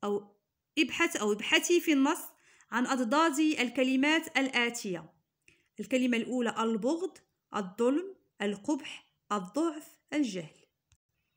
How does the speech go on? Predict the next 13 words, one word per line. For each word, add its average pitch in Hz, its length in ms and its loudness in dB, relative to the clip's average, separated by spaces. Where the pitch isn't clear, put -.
إذن 254 440 2
البغض 294 500 2
المحبة 320 1120 4
والعشق، 220 560 0
ضدها 240 580 0
المحبة 269 640 2
والعشق. 240 640 0
الظلم 330 480 2
ضده 277 800 -2
العدل 285 760 2
والمساواة، 285 1400 0
الظلم 214 500 -4
ضده 214 400 -2